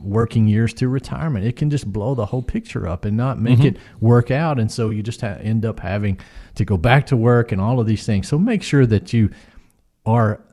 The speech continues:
Speaker 1: not <laughs> procrastinating about things that are so important like this. So don't, don't wait.
Speaker 2: Well, I, I, I,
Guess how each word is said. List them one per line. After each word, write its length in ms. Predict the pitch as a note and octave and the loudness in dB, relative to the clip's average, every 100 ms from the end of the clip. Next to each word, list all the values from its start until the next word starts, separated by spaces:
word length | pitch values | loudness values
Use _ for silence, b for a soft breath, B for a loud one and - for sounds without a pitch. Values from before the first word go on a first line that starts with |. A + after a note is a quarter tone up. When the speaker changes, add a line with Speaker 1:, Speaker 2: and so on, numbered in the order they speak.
| _ - | _ -2
Speaker 1:
not 440 | A2 A2+ D3 - | 2 2 2 0
<laughs> 40 | - | 2
procrastinating 1000 | D3 - - G3 - C#3+ - C#3+ C3 B2 | 2 2 4 6 6 4 6 6 6 4
about 340 | A2 B2+ B2+ | 2 -2 -4
things 300 | - C3 C3 B2+ | -2 2 2 2
that 140 | B2 | 0
are 60 | B2 | 0
so 240 | - D3+ | -2 0
important 440 | C#3 D3 D#3+ C3+ | 0 -2 -2 -2
like 240 | F#2+ F2 - | -4 -8 -10
this. 240 | - C2+ | -14 -14
So 200 | - G#2+ | -8 -6
don't, 380 | G2+ A#2 D3 - | -4 -2 -2 -4
don't 220 | A2 D3 A2+ | -6 -6 -6
wait. 280 | B2 - - | -6 -8 -2
Speaker 2:
Well, 180 | D#3+ | 0
I, 100 | D#3+ D#3+ | 0 -2
I, 240 | D#3 D3+ | -6 -4
I, 80 | D#3+ | -4